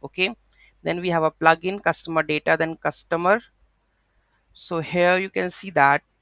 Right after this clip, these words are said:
after get sec-, uh, section data, you can, uh, if I go, if I go to the, um,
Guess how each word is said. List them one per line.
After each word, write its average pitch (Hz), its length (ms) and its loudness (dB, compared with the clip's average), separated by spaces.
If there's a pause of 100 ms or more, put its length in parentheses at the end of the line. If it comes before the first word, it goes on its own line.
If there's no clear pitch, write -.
(320)
after 151 340 -2
get 175 180 2
sec-, - 380 -2
uh, 147 180 4
section 170 400 -4
data, 151 460 0
you 156 120 -10
can, 165 360 -2
uh, 139 120 0
if 143 180 0
I 160 100 0
go, 151 280 -8
if 147 140 -6
I 160 80 0
go 156 160 0
to 156 220 -6
the, 151 100 4
um, 139 600 -2